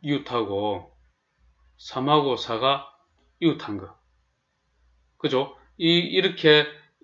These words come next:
이웃이 동시에 이웃돼 있는 경우의 수를 빼줘야지, 이거. 어, 그죠? 어, 중복돼 있잖아. 자, 그러면 요거는 요리 됐겠죠, 그죠?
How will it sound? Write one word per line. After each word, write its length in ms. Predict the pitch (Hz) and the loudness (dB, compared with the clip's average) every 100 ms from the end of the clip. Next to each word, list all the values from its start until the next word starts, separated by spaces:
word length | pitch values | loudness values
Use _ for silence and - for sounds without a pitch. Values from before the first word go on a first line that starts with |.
| _ | _
이웃이 320 | 185 185 - - | -2 -2 -2 -2
동시에 320 | 139 143 185 | -2 2 2
이웃돼 300 | 180 170 131 | 2 2 0
있는 320 | 131 135 127 | 2 -2 -4
경우의 360 | 117 120 135 127 | -6 -4 -4 -6
수를 340 | 123 135 - | -6 -8 0
빼줘야지, 400 | 151 147 120 107 | 2 4 2 -2
이거. 240 | 95 90 _ _ _ _ _ _ _ | -14 -16 _ _ _ _ _ _ _
어, 160 | 107 107 | -14 -12
그죠? 500 | 127 117 160 170 - _ | -12 -2 -2 -2 -16 _
어, 140 | 107 98 | -16 -10
중복돼 320 | 127 147 147 | -8 -4 -2
있잖아. 320 | 110 98 90 _ _ | -2 -4 -10 _ _
자, 140 | 120 | -6
그러면 360 | 127 147 143 127 | 0 2 2 2
요거는 520 | 131 131 143 165 170 - _ _ _ _ _ _ _ _ _ _ _ _ _ _ _ _ _ _ _ _ 139 | 0 0 2 2 0 -8 _ _ _ _ _ _ _ _ _ _ _ _ _ _ _ _ _ _ _ _ -8
요리 160 | 131 | -4
됐겠죠, 380 | 113 107 107 104 | -4 -4 -6 -6
그죠? 320 | 98 139 - | -6 -8 -8